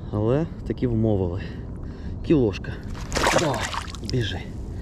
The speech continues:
Бляха, і палець порізала. Побіг я до Владоса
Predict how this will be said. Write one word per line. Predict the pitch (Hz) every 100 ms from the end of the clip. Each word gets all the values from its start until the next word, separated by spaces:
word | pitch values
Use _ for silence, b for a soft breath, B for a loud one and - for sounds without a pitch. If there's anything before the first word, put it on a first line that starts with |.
| B B B B B
Бляха, | - - -
і |
палець | - - 165 110
порізала. | - - 104 98 95 104 - - - B B B B B - -
Побіг | 110 131 156
я | 131
до | 117 127
Владоса | 117 123 165 202 -